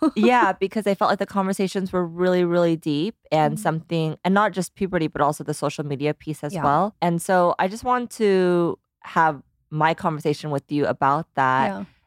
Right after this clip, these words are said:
Speaker 2: And also, for those of you that haven't listened to the last two episodes, you guys have to listen to it.
Speaker 1: Yeah.
Speaker 2: It's probably essential for raising kids to
Speaker 1: Yeah.
Speaker 2: listen to it.
Speaker 1: I, I listened to the Kara Natterson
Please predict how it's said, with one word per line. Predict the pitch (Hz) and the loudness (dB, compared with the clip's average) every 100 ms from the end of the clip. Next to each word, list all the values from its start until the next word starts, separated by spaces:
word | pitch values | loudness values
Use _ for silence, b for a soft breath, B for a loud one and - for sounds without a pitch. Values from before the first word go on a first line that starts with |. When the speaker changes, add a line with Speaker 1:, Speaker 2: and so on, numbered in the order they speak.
| _ | _
Speaker 2:
And | 160 - | -4 0
also, | 151 151 - 165 151 | 0 0 0 0 0
for | 151 151 | 0 -2
those | 156 151 | 0 -2
of | 143 | -4
you | 151 | -2
that | 143 | -2
haven't | 156 160 147 156 | 0 -2 0 -2
listened | 147 143 143 156 143 | -2 -4 -2 -4 -4
to | 139 | -4
the | 139 | -2
last | 139 - | -2 -2
two | |
episodes, | 135 - - 156 - | -6 -8 -6 -6 -4
you | |
guys | 151 143 | -2 -2
have | - - 175 - | -4 -6 -6 -4
to | 165 | -4
listen | 147 151 143 | -4 -6 -8
to | 143 | -2
it. | 139 120 B B | 0 0 B B
Speaker 1:
Yeah. | 196 214 | -16 -2
Speaker 2:
It's | 185 170 - - | 0 0 -4 -20
probably | - 190 185 180 208 202 196 196 190 175 - - | -6 -2 -2 -2 0 2 2 2 2 0 -4 -4
essential | 156 - 143 160 - 220 240 285 | -4 -2 -2 -2 -2 0 2 0
for | _ 160 151 | _ 0 2
raising | 135 139 143 139 | 2 0 -2 -8
kids | - 143 214 - | -4 -2 -2 -6
to | - 175 | -4 0
Speaker 1:
Yeah. | 165 | 0
Speaker 2:
listen | 175 | -2
to | - 233 | -4 -2
it. | 277 - b b b _ | 0 -2 b b b _
Speaker 1:
I, | 233 208 - | 0 2 2
I | 220 | 2
listened | 220 - 247 | 2 2 0
to | |
the | 220 | 0
Kara | 196 - 180 | 0 0 2
Natterson | 180 170 175 175 175 - 175 165 | 2 2 2 0 0 0 0 0